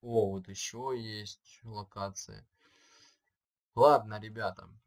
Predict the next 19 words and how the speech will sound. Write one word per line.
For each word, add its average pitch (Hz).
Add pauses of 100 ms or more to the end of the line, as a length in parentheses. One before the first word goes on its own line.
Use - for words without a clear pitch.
мы 120
с -
вами 143
будем 139
копить 127
на 117
какую-нибудь 117
путёвку 143
интересную, 110
купим 113
прикольную 113
снасть 147
и 127
отправимся 110 (260)
на 104
поиски 110
интересных 107
каких-нибудь 107
приключений. 107